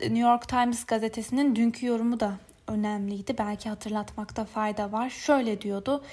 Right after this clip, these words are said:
"Trump'ın son tavrı ve verdiği mesajlar toplum sağlığı açısından risk barındırıyor. Doktor ve bilim insanlarına göre Trump'ın virüsü önemsiz görme ve gösterme tavrı ülkede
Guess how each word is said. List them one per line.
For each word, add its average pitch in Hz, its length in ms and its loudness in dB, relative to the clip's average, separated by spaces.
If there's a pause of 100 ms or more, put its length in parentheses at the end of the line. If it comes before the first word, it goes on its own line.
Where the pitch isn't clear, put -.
(400)
"Trump'ın 262 400 6
son 320 360 6
tavrı 214 440 4 (140)
ve 220 260 0
verdiği 214 400 2
mesajlar 233 720 2 (320)
toplum 302 420 4
sağlığı 196 420 0
açısından 233 800 2 (180)
risk 285 300 -2
barındırıyor. 208 640 -2 (480)
Doktor 285 360 8
ve 277 160 8
bilim 262 240 2
insanlarına 226 640 2
göre 220 400 0 (100)
Trump'ın 233 460 0
virüsü 226 320 -2 (100)
önemsiz 220 600 0
görme 202 380 2
ve 196 80 -4
gösterme 202 600 -4
tavrı 220 480 0 (440)
ülkede 247 600 2